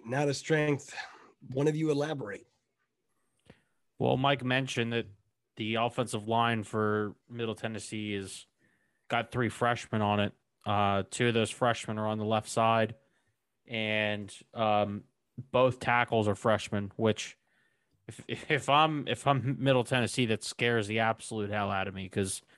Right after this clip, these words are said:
Speaker 2: we saw what Omari Barno and Taiwan Garbett did in this game against Carolina, and there's no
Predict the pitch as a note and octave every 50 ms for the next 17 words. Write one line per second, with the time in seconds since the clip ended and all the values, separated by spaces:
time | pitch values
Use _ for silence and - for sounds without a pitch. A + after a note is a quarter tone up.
0 | _ _ _ _ _ - A#2 A#2 G#2 - C3 B2 B2 B2 A#2 A2 A2+ A#2 A2+ A2
1 | G#2 - - _ _ - - A#2+ A#2 A#2 A2+ A2 A2 G#2 - A#2+ A#2 A2+ A2 A2+
2 | G#2+ G#2+ G#2+ G2 - A2+ A2+ A2 G#2 G#2+ G#2 G2 A2 G#2+ G#2+ G#2+ G2 - - A2
3 | G#2+ G#2 G#2 G2 - - A#2 A2 A2 G#2+ G#2 G#2 G2+ - _ _ _ _ _ _
4 | _ _ - A2 G#2 A2 G2+ G2 - - A#2 A2 G#2 G#2 A2 A#2+ C3 C3+ B2+ A#2+
5 | A2+ G#2+ F#2 A2+ A2+ A2 A2 A2 G#2 - - A#2+ B2+ B2+ B2+ B2+ B2 A#2+ A#2 A2+